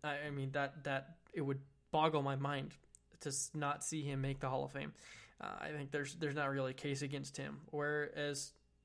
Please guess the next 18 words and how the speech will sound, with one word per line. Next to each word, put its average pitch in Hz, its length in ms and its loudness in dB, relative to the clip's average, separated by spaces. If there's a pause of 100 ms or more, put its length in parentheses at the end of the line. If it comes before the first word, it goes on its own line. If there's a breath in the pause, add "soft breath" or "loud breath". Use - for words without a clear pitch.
(380)
in 151 160 0
this 165 140 2
case, 147 260 2
I 143 100 2
think 139 240 -4
there 143 140 0
is, 139 180 -4
there's 147 220 -2
definitely 151 340 -2
a 147 40 -8
case 143 300 -6
you 143 60 -8
can 139 160 -8
make 139 200 -8
against 135 260 -4
Bonds 131 280 0
and - 60 -18
Clemens, 131 440 -8